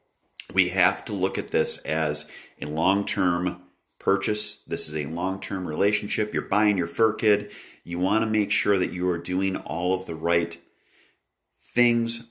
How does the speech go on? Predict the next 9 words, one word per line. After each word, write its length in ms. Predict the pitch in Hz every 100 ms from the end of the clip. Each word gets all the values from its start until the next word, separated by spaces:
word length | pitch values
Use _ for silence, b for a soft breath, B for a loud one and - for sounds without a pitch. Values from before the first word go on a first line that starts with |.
| - -
in 160 | 117
your 120 | 117 90
search, 540 | - 85 85 - -
checking 360 | - 113 113 107
off 180 | 95
all 140 | 98 95
the 60 | 87
right 200 | 87 85
boxes 760 | 85 82 - 85 82 - -